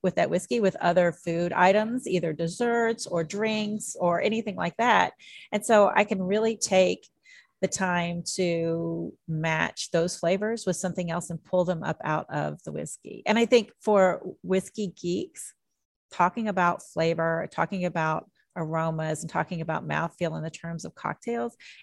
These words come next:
is very enticing. And it can, it can really help them approach cocktails in a more friendly way. I think a lot of times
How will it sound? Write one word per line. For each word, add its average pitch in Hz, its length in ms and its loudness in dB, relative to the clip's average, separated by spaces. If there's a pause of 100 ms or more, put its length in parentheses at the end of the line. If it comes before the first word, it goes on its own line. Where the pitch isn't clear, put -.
is 190 200 2
very 180 340 2
enticing. - 640 -8 (420)
And 185 160 2
it 190 140 0
can, 180 400 -2 (160)
it 190 100 -2
can 180 180 -6
really 196 640 -2 (260)
help - 220 0
them 185 180 -2
approach - 420 -2
cocktails 165 640 0
in 165 80 -2
a 160 80 -2
more 151 640 -2 (160)
friendly 180 400 -2
way. 180 420 4
I 190 60 0
think 185 180 -2
a 175 60 0
lot 160 240 2
of 175 80 -4
times 170 540 -6